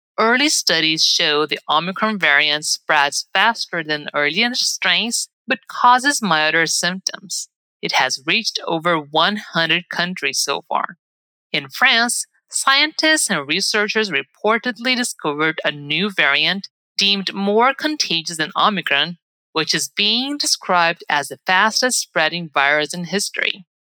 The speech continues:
Not much is yet known about the variant, named I H U. It hasn't been spotted in any other countries, and the World Health Organization hasn't labeled it a variant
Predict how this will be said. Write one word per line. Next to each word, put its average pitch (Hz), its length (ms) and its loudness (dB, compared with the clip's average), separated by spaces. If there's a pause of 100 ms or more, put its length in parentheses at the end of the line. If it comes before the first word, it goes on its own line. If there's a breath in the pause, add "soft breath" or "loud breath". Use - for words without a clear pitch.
(120)
Not 160 220 0
much 190 340 0
is 262 180 0
yet 247 160 2 (100)
known 202 380 2
about 196 260 2
the 208 80 -4
variant, 151 580 2 (180)
named 160 320 -2 (160)
I 202 360 4
H 160 440 -2
U. 190 200 -2 (540)
It 214 140 -6
hasn't 254 520 0
been 175 160 -2
spotted 196 640 2
in 147 200 -2
any 170 280 0
other 151 260 2
countries, - 580 -2 (260 loud breath)
and 151 80 -8
the 135 100 0
World 160 440 2
Health 170 420 2
Organization 170 800 -2
hasn't 190 560 2
labeled 156 340 0
it 160 160 -4 (100)
a 135 160 2 (140)
variant 185 500 2